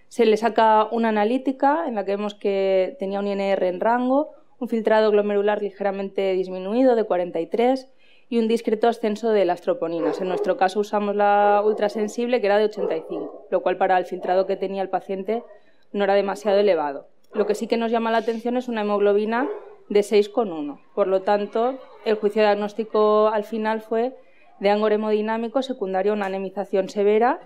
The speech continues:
y como diagnóstico secundario una hematuria a estudio. Este fue el manejo que se hizo en urgencias. Ante el hallazgo de la hemoglobina de, de seis,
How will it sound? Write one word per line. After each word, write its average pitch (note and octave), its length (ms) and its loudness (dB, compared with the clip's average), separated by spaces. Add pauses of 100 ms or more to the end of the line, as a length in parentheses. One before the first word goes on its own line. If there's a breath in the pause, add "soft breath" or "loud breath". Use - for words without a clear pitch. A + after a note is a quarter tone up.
y A#3+ 120 -8
como G#3 200 0
diagnóstico F#3+ 560 -2
secundario G#3+ 800 0 (420 loud breath)
una A3 200 0
hematuria G#3+ 600 2
a F#3 80 -4
estudio. E3 520 -10 (2250)
Este A#3+ 200 2
fue B3 140 0
el A3+ 60 0
manejo A3 340 -2
que G3+ 100 -2
se G3 140 -2
hizo G3+ 600 2
en G3 140 -4
urgencias. B3 720 0 (320 soft breath)
Ante G#3 640 2
el G3 80 4
hallazgo G3 320 2
de G#3+ 80 2
la G#3+ 80 2
hemoglobina G#3 500 0
de, F3 540 2
de F3+ 140 -4
seis, B3+ 440 0